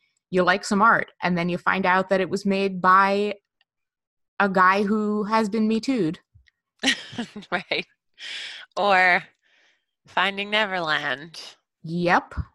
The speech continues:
Speaker 2: Or, yeah.
Speaker 1: Jeffrey Epstein. I mean, he
Speaker 2: Ugh.
Speaker 1: didn't do any art, though.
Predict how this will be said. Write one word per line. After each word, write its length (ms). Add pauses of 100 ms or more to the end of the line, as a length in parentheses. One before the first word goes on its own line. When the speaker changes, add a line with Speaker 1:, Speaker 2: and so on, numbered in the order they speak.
(120)
Speaker 2:
Or, 560 (2250)
yeah. 260 (720)
Speaker 1:
Jeffrey 320
Epstein. 560 (400)
I 60
mean, 160
he 60
Speaker 2:
Ugh. 60
Speaker 1:
didn't 220
do 140
any 180
art, 240
though. 300